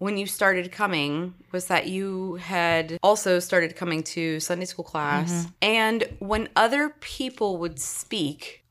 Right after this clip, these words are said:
Speaker 1: I'm gonna sound like a creeper, but, like, it was so fascinating to watch you watch them, because it's like they have your full attention. And I remember sitting in class and watching you, watching somebody else, and thinking,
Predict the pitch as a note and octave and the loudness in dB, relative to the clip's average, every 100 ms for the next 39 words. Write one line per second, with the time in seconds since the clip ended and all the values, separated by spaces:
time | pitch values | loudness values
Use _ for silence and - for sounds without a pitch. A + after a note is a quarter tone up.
0 | _ - G3 G3 G3 G#3+ G#3+ G3 F3+ F3 | _ -2 -2 -2 -2 -2 2 2 2 0
1 | - - G3 G3+ C#3+ C3+ D3+ - _ - | -6 -2 -2 2 4 4 2 -6 _ 2
2 | G3+ - F#3 F3+ G3+ G3+ - G3+ G3 G3+ | 4 6 4 4 0 0 0 0 2 2
3 | G3+ G#3+ G3 F3 F3 - E3 E3+ F3 F#3+ | 2 0 -2 -2 -4 -4 0 6 6 6
4 | - G3+ G3 G3 F#3 F#3 F3+ - F3+ E3 | -2 -6 -6 0 4 4 2 -2 4 4
5 | A3 D4+ - - _ _ A#3+ - A#3+ A3 | 4 -2 -4 -18 _ _ -6 -2 0 0
6 | G#3 - _ - A#3+ A#3+ A#3+ A3+ - G3+ | -2 -10 _ -2 -2 2 4 4 0 0
7 | G3+ G#3+ A3+ A3 A3 G3 - G3 F3+ - | 2 4 4 4 4 -2 -4 -2 -2 -2
8 | G#3+ G#3 G#3 F3 F3+ - - E3+ - _ | 0 0 -2 -4 -4 -6 -6 -8 -12 _
9 | _ - - - A3 C4+ D4 D4 C#4+ E4+ | _ -20 -16 -2 2 6 8 8 6 4
10 | F#4+ F#4+ E4+ C#4+ B3+ B3 B3 G3+ F#3+ - | 4 2 0 0 0 2 6 8 6 0
11 | G3+ G#3 A#3 B3 B3 A#3 A#3 G#3+ G3 G#3 | 0 8 8 8 0 0 0 2 6 6
12 | A3 G#3 G3 G3+ F#3+ F#3+ E3+ F3 - - | 4 -4 -2 0 2 4 6 4 0 -4
13 | F#3+ G3 G3 F#3+ E3+ F3 | -2 -4 -2 0 0 -2